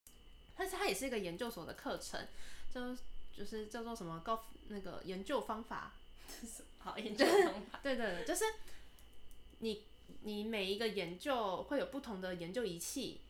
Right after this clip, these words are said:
Speaker 1: 那那些仪器它需要什么样的样品，那那个样品有什么要求？对，哎，你那么聪明，我觉得你一定懂得。对，反正就是，它就是教很多一些材料的研究方法。那这堂课其实它非常广，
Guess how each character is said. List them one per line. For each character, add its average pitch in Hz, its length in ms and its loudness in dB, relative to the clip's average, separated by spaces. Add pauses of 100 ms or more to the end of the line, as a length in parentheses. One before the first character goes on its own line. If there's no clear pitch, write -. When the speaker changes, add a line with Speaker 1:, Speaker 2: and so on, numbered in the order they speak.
Speaker 1:
那 254 100 -2
那 285 80 2
些 285 160 0
仪 196 220 -2
器 247 340 0
它 240 240 -2
需 - 200 -6
要 269 100 4
什 262 100 -6
么 165 80 -4
样 240 140 -2
的 - 100 -2
样 262 240 0
品， - 340 -8 (340)
那 269 80 0
那 302 60 2
个 311 60 2
样 359 180 4
品 233 120 0
有 196 80 2
什 202 100 -4
么 180 80 -2
要 277 260 4
求？ 202 460 -4 (840)
对， 196 100 -10 (300)
哎， 247 80 2
你 247 80 4
那 403 60 8
么 440 80 8
聪 381 220 8
明， 240 200 6
我 208 40 2
觉 247 60 6
得 320 80 8
你 247 100 6
一 254 60 4
定 339 220 8
懂 196 200 4
得。 175 240 4
对， 311 160 6
反 220 160 2
正 311 120 2
就 403 100 4
是， 427 140 2 (420)
它 392 100 2
就 403 120 6
是 403 160 6
教 359 340 6
很 220 340 0
多 277 380 4
一 311 40 0
些 302 260 0 (560)
材 185 360 0
料 262 280 6
的 190 120 2
研 170 220 -2
究 254 140 2
方 240 240 -2
法。 - 260 0 (320)
那 277 160 2
这 339 100 2
堂 254 160 2
课 320 220 2
其 226 160 0
实 226 80 -4
它 240 80 2
非 269 140 0
常 208 260 -4
广， - 220 0